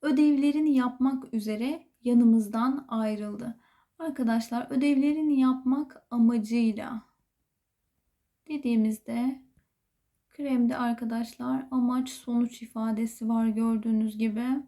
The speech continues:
Elleri ayakları soğuktan donmuştu.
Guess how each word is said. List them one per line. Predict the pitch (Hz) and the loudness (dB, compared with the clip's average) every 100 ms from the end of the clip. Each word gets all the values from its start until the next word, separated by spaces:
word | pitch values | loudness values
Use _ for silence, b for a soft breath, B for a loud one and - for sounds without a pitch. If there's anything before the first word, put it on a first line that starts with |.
| _ _ b b b b | _ _ b b b b
Elleri | 302 277 262 262 | 0 2 2 0
ayakları | 285 277 254 247 240 254 | -2 0 0 0 0 0
soğuktan | 262 262 254 - 277 262 | 0 -2 -2 -4 0 4
donmuştu. | 240 226 214 214 - - 254 | 4 4 2 0 -8 -20 -20